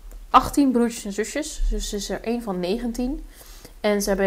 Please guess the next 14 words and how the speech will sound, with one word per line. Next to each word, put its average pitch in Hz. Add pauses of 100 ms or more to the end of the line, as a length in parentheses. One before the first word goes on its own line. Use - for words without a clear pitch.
(100)
eh, 190
heel 247
veel 233
jaren 196
hebben 185
ze 180
een 180
eigen 185
televisieserie 214
gehad. 185
Of 190
een 185
televisieprogramma. 185 (600)
Ehm, 180